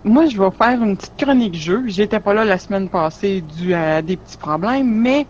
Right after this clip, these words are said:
je, je suis d'attaque cette semaine. Euh, je vais vous parler.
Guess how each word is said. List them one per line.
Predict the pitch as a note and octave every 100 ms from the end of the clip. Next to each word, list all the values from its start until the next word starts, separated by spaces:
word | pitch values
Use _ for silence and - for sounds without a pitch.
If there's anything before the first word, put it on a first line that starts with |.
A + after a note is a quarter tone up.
| - - - - - -
je, | D#3+ G3 F#3 F3
je | D#3
suis | E3 - E3+ E3
d'attaque | E3 D#3 D#3+ -
cette | D3+ -
semaine. | F#3 G3 B3+ C#4 A#3 F#3 - - - - -
Euh, | F3
je | F3+
vais | F#3 G3+
vous | F#3+ -
parler. | G3+ F#3 G3+ A#3+ B3+